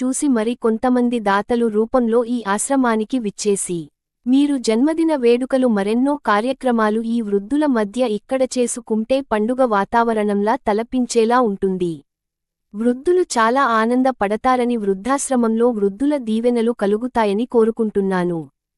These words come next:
వృద్ధాశ్రమంలో అవ్వ మాట్లాడుతూ మీరు ఈ ఆశ్రమానికి రావడం వృద్ధాప్యంలో ఉన్న మాకు అన్నదాన కార్యక్రమం నిర్వహించడం చాలా సంతోషకరంగా ఉంది అని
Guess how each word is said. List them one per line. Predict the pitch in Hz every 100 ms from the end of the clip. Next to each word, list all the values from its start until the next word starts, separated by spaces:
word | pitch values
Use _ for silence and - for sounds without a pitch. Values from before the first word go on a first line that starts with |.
| -
వృద్ధాశ్రమంలో | 214 240 269 349 359 302 277 247 247 254
అవ్వ | 208 202 240
మాట్లాడుతూ | 220 208 - 233 226 226 247
మీరు | 240 226 220 214
ఈ | 220 202
ఆశ్రమానికి | 202 220 294 277 254 254 254
రావడం | 226 196 208 254 269 254
వృద్ధాప్యంలో | 196 196 226 269 - 240 240 247
ఉన్న | 208 214 214
మాకు | 208 202 233
అన్నదాన | 208 196 240 277 285 277
కార్యక్రమం | - 214 220 262 262 254 247 233
నిర్వహించడం | 208 214 226 247 240 226 220
చాలా | 220 202 202 262
సంతోషకరంగా | 262 214 208 285 277 277 247 233 226 233
ఉంది | 214 208 214
అని | 202 208